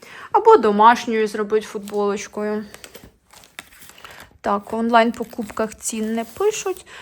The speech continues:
Дуже цупкий, гарний матеріал. Плотний такий котон. Чисто біла вона з круглою такою горловиночкою.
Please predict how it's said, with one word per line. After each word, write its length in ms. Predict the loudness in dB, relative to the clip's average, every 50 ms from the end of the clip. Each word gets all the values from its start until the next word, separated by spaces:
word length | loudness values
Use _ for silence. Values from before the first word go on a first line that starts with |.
| -18 -12
Дуже 640 | -10 -8 -4 -2 0 0 0 2 2 2 2 2 -2 -6 -16 -20 -20 -20 -20 -20 -16
цупкий, 680 | -12 -10 -10 -10 -12 -14 -10 -6 -4 -4 -4 -4 -6 -12 -20 _ _ _ _ _ _ _ -20 -20 -20 -20 -14 -8
гарний 480 | 0 4 6 6 6 4 2 -2 -4
матеріал. 680 | -4 -4 -6 -6 -8 -8 -6 -4 -2 -2 -2 -2 -4 -6 -10 -18 _ _ _ _ _ _ _ _ _ _ _ _ -20 -20 _ _ _ -14
Плотний 460 | -12 -10 -8 -10 -10 -10 -12 -14 -12
такий 320 | -14 -16 -12 -12 -12 -12
котон. 640 | -10 -10 -10 -12 -12 -12 -16 -16 -12 -12 -10 -12 -12 -14 -18 _ _ _ _ _ _ _ -20 -20 _ _ _ _ _ _ -20 -20 -20 _ _ _ _ -18
Чисто 420 | -8 -4 -4 -4 -4 -4 -6 -8 -8
біла 360 | -6 -6 -4 -2 -2 -2 -2
вона 280 | -4 -4 -4 -4 -6
з 120 | -6 -8 -14
круглою 560 | -14 -8 -6 -4 -4 -4 -4 -4 -4 -4 -6
такою 380 | -8 -10 -10 -6 -4 -4 -4 -2
горловиночкою. 1300 | -2 0 0 0 0 -4 -6 -8 -8 -10 -10 -10 -8 -8 -8 -8 -8 -10 -12 -8 -4 -4 -2 -2 -4